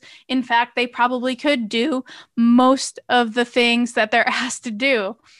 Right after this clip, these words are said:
But if you're not clear on what your strengths are, what you would prefer to spend your time on, um, where your best skills are, um, it's going to kind of deteriorate the relationship, and you're going to want to get out of that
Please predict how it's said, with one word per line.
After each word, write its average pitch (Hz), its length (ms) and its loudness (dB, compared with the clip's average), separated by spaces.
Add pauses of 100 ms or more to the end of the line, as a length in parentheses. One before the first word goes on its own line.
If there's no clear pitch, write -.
(320)
But 269 180 2
if 269 180 -2
you're 277 120 0
not 302 240 0
clear 277 240 0
on 240 140 -2
what 247 120 -4
your 220 100 -6
strengths 285 480 -2
are, 262 300 4
what 226 160 -2
you 226 140 -10
would 202 160 -6
prefer 269 480 -2
to 269 100 0
spend 254 300 0
your 247 80 -2
time 233 360 -2
on, 220 540 -6 (340)
um, 202 220 -6 (140)
where 254 240 -2
your 240 160 -4
best 254 380 -2
skills 233 580 -4
are, 214 420 -2 (340)
um, 214 380 -4
it's 233 220 -8
going 269 640 -2
to 254 380 -4
kind 277 300 0
of 262 120 -2
deteriorate 254 720 -2
the 226 80 -4
relationship, 302 680 -2
and 240 140 -2
you're 240 100 -2
going 254 360 -2 (360)
to 254 640 -4
want 254 260 0
to 240 40 -2
get 208 320 -4
out 214 340 0
of 254 160 -2
that 269 560 0